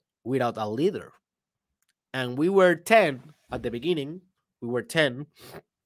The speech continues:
And the second day, we were nine, I think. Yeah, we were nine. And I remember some of the,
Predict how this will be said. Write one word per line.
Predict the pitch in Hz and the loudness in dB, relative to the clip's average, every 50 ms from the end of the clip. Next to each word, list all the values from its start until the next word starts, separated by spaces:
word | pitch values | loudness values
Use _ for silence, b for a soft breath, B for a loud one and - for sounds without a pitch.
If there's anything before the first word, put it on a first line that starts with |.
| _ _ _ _ _ _ _ _ _ _ _ _ _ _ _ _ _ _ _ _ _ _ _ _ _ _ _ _ _ _ _ b b b b b b b _ | _ _ _ _ _ _ _ _ _ _ _ _ _ _ _ _ _ _ _ _ _ _ _ _ _ _ _ _ _ _ _ b b b b b b b _
And | 135 139 139 139 135 135 131 120 | -2 0 0 0 0 -2 -2 -4
the | 127 | -6
second | 113 - 202 220 233 247 226 190 | 0 0 0 2 2 0 2 2
day, | 165 151 147 143 147 151 - - | 2 2 4 2 2 0 -2 -6
we | 120 117 135 139 | -8 -6 -4 -2
were | 139 131 127 117 | 2 2 2 2
nine, | 120 147 185 190 143 110 101 117 - _ _ | 4 2 2 2 2 0 -4 -10 -18 _ _
I | 104 107 | -18 -18
think. | - - - - - _ _ | -16 -18 -20 -20 -20 _ _
Yeah, | _ - 101 92 - | _ -18 -18 -16 -16
we | 117 117 120 | -14 -8 -6
were | 123 123 | -6 -4
nine. | 123 139 139 123 107 98 - _ _ _ _ _ _ _ _ _ _ _ _ _ _ _ _ _ _ _ _ | -2 -2 -2 -2 -4 -8 -14 _ _ _ _ _ _ _ _ _ _ _ _ _ _ _ _ _ _ _ _
And | 143 143 143 143 139 139 139 135 139 135 135 135 131 131 131 - - | -2 -2 0 0 -2 -2 -4 -4 -4 -4 -2 -2 -2 -2 -4 -6 -2
I | 139 160 | -2 0
remember | 170 175 165 165 180 220 254 254 247 254 247 226 214 185 | 2 2 2 2 2 2 0 2 4 6 6 8 6 6
some | 180 - - 170 170 | 4 2 0 2 2
of | 170 165 151 147 143 | 2 0 0 0 2
the, | 147 139 135 127 123 120 113 107 107 | 4 4 6 4 4 2 0 -2 -6